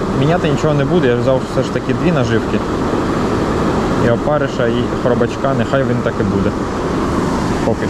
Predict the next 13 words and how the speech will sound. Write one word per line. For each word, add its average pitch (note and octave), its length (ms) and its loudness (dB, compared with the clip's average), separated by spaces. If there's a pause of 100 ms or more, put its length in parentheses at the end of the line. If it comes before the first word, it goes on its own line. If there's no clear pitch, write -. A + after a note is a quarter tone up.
що. - 80 -2 (1300)
Нічого C3+ 260 2
міняти A#2+ 360 0
не A#2 120 2
буде. G2+ 180 0 (580)
Якщо B2 220 0
воно B2 180 2
працює, C#3 420 0
то A#2 100 -2
навіщо A#2 340 0
його A2 160 0
міняти? G2 280 0 (1900)
Потягнув. D3+ 560 2